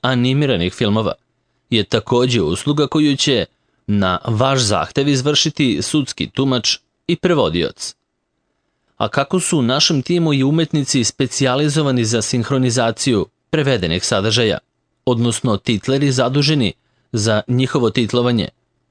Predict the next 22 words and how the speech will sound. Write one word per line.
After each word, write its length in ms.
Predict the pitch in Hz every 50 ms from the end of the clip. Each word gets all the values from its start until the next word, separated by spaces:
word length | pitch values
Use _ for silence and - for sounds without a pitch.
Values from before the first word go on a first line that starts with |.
| _ _ _ _ _ _ _ _ _ _ _ _ _ _
to 320 | - 165 170 170 165 - -
smo 260 | - - 135 123 123
u 140 | 110 131 131
mogućnosti 760 | 127 127 120 110 98 78 - - 131 135 135 - - 160
da 140 | 151 147 135
klijentima 600 | - - 151 151 165 165 160 - 185 165 147 123 104
ponudimo 640 | - 139 139 147 160 156 165 156 143 117 90 - - _ _ _ _ _ _ _
i 140 | - 175 160
ove 220 | 123 95 90 90 95
usluge. 420 | 104 110 - - 131 117 104 - - _ _ _ _ _ _ _ _ _ _ _ _ _ _ _ _ _ _ _ -
Na 220 | 120 117 117 113
zahtev 520 | 107 107 113 110 113 - - - 80 - -
klijenata 600 | - 135 135 147 147 143 147 139 135 - 143 123
vršimo 500 | 135 139 160 147 - 165 156 143 131 - -
i 120 | 143 139 - -
usmeno 440 | 139 151 143 - 170 147 107 90 82
prevođenje 640 | - 131 131 131 131 147 147 143 160 143 113 107
sa 180 | - - - 101
grčkog 500 | 95 123 131 131 117 - - 139 127 120
jezika 440 | 123 123 123 123 135 127 - 165 156
na 120 | 156 147
italijanski, 800 | 147 147 - - 135 101 90 92 92 98 101 - - - -